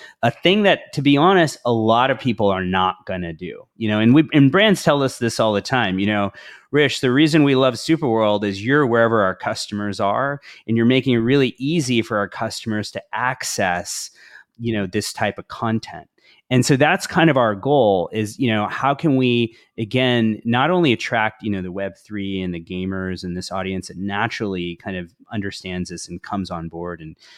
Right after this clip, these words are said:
and, and, uh, you know, easily kind of transacts, but how can we make it super simple to them, you know, get this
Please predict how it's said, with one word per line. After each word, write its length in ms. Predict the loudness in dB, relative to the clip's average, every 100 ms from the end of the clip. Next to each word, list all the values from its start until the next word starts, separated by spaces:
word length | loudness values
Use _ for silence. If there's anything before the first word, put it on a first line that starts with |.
| _ _
and, 280 | -8 -6 -6 -8
and, 340 | -12 -12 -10
uh, 320 | -8 -10 -12 -14 -14
you 100 | -14
know, 180 | -14 -12
easily 580 | -6 -4 -4 -4 -2 -4
kind 240 | -4 -4
of 80 | -4
transacts, 720 | -4 -4 0 0 0 -2 -6 -14 -20 -10 -4
but 120 | -2
how 180 | 0 -2
can 160 | 6
we 80 | 6
make 240 | 6 4
it 160 | 0 -4
super 500 | -6 -2 0 2 0
simple 840 | 0 0 4 4 4 2 2 -2 -8 -20 _
to 120 | -6
them, 480 | -2 0 2 2 0 0
you 120 | 0
know, 140 | 0
get 460 | -2 -2 -2 -2 -4
this 300 | -6 -6 -10